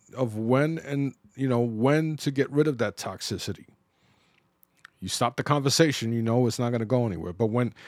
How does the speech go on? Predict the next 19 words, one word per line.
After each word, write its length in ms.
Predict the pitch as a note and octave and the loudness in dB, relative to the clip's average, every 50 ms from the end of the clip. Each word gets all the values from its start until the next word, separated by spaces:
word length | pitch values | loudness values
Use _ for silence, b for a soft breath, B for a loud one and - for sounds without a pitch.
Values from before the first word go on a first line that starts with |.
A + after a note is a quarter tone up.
| B B B | B B B
someone 340 | - - C3+ D3 D#3+ E3 D3+ | 0 0 2 4 4 2 2
is 100 | B2+ - | 0 0
genuinely 580 | - C3+ C#3 D3 D3 D3 D3+ D3 C#3+ C#3 B2 | 0 0 2 2 2 2 2 2 2 0 0
asking 380 | A#2 A#2+ C3 C#3 - - D#3+ D3 | 0 0 0 -2 -2 -4 -4 -2
you 100 | D3 C#3+ | -2 -2
a 60 | C3 | -4
question 480 | - - C#3 C3+ C#3 - - D#3 C#3 B2 | -2 0 0 0 0 -2 -4 -4 -4 -4
and 100 | A2 A2 | -4 -4
you 60 | A2 | 0
get 160 | A2 A#2 G#2 | 0 0 0
offended, 420 | F#2+ - - A#2+ C3 C#3+ - G2+ - b b b b b b b b b b b b b b b b b b b b b _ _ _ _ _ | 0 -4 -4 -4 -4 -2 -4 -8 -12 b b b b b b b b b b b b b b b b b b b b b _ _ _ _ _
then 220 | A#2 A#2 D3 D#3+ D#3+ | 0 2 2 2 2
how 260 | B2+ C#3+ E3 E3+ D#3+ | 0 0 0 0 0
can 220 | - - E3 D#3+ | 0 0 0 2
we 140 | D#3+ D#3 C#3+ | 2 0 0
trust 440 | - - - D3 E3 D3+ - - - | -2 -2 -2 0 0 0 -2 -2 -2
you 160 | D3 C3+ - | -4 -2 0
at 160 | - B2 A#2 | -2 0 2
all 480 | A#2+ B2 D#3+ F3+ D3 A2 G2+ F2+ E2+ | 2 2 2 2 0 -2 -4 -6 -8